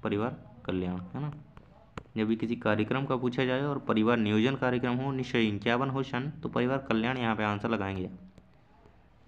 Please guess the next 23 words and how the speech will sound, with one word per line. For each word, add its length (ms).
इक्कीसवीं 560
क्रोमोसोम 560
में 140
एक 200
अतिरिक्त 480
क्रोमोसोम 560
आ 80
जाने 260
से 140
खालिस्तान 480
सिंड्रोम 460
होता 220
है, 80
तो 120
डाउन 320
सिंड्रोम 400
होता 240
है, 180
यहाँ 140
पे 100
आंसर 300
रखेंगे 320
याद 280